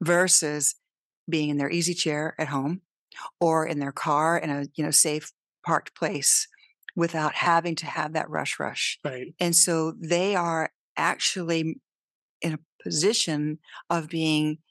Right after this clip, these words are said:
Speaker 1: better able to go into a, an altered state because they're already relaxed.
Speaker 2: Right.
Speaker 1: I don't have to get them to relax from the ma-, from the craziness. So it's,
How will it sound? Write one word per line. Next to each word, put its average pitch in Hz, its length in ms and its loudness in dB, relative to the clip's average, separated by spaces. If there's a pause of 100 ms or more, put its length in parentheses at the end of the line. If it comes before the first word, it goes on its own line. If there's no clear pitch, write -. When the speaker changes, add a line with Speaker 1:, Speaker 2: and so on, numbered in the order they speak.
(260)
Speaker 1:
better 180 280 2
able 170 220 0
to 185 100 -2
go 180 260 -2
into 156 460 0
a, 151 100 -2 (200)
an 160 120 0
altered 151 360 0
state - 560 0 (400)
because 170 420 0
they're 156 220 -2
already 151 300 -2
relaxed. - 800 0
Speaker 2:
Right. 196 180 0 (160)
Speaker 1:
I 170 100 2
don't 170 220 2
have 180 260 0
to 175 100 -6
get 190 380 0
them 151 200 -2
to 165 120 -4
relax 147 380 -2
from 156 200 -4
the 151 80 -2
ma-, 151 440 0
from 156 180 -2
the 151 80 -2
craziness. 196 800 0 (420)
So 160 440 2
it's, 165 200 0